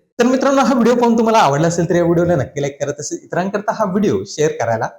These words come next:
विसरू नका. तसेच मित्रांनो, तुम्ही आपल्या चॅनलवरती नवीन असाल आणि अद्याप आपल्या चॅनलला सबस्क्राईब केलेलं नसेल तर खाली लाल कलरच्या सबस्क्राईब बटनवरती क्लिक करून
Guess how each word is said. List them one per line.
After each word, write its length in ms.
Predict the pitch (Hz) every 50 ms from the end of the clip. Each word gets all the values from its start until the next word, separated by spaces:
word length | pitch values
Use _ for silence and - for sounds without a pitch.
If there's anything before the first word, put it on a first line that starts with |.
| _ 135
विसरू 260 | 156 156 - 147 135
नका. 220 | 120 107 - 113 113 185
तसेच 200 | 190 - 233 226
मित्रांनो, 280 | 233 240 240 240 233
तुम्ही 160 | 233 226 233 226
आपल्या 180 | 226 233 233 226
चॅनलवरती 440 | 135 131 143 151 165 165 165 165
नवीन 220 | 160 165 165 170 180
असाल 200 | 185 - 107 - - _ _ _ _ _ _
आणि 100 | - 175
अद्याप 340 | 196 160 143 135 156 202 196
आपल्या 200 | 202 - 170 170
चॅनलला 320 | 170 160 156 160 151 147 143
सबस्क्राईब 460 | - 131 - - - _ 165 185 185
केलेलं 460 | 180 - 170 156 151 151 151 156 156
नसेल 400 | - - - 127 101 95 - -
तर 40 | -
खाली 300 | - - 147 151 156 143
लाल 200 | 147 165 196 208
कलरच्या 380 | 202 214 196 190 185 190 208
सबस्क्राईब 400 | 202 - 147 - - 151 156 147
बटनवरती 380 | 151 156 156 147 147 147 - -
क्लिक 260 | - 156 160 - _ -
करून 220 | 190 170 117 -